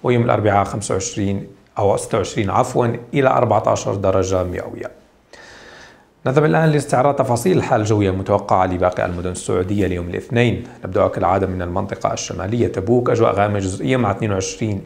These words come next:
إلى عشر درجات مئوية، سكاكا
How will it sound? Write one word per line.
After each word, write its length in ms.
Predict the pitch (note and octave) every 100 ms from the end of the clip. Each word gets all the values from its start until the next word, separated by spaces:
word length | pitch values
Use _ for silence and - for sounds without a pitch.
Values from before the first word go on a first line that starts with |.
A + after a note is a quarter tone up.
| -
إلى 160 | B2
عشر 260 | A#2 A#2 G#2+
درجات 460 | F#2 G2+ G2+ - -
مئوية، 600 | - - C#3 C3 B2+ B2+ - - -
سكاكا 720 | - C3+ C3+ C3+ C3 B2+ -